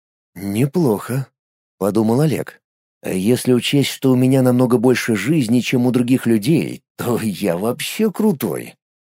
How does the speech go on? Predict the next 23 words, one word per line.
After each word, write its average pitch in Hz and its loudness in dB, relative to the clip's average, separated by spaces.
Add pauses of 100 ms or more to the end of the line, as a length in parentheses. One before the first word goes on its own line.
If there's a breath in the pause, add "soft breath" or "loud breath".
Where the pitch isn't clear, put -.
(320)
«Ты 185 2
сумел 196 4
остаться 196 2
рациональным 190 2
существом, 175 0 (220)
хотя 196 0
некоторые 190 4
твои 170 4
поступки 190 0
и 180 2
могут 196 4
показаться 185 0
чудовищными 156 2
для 160 2
другого 165 2
человека. 185 -2 (420)
За 208 2
это 233 4
ты 208 2
получаешь 202 4
двадцать 170 2
очков 143 0
характеристик. 123 -4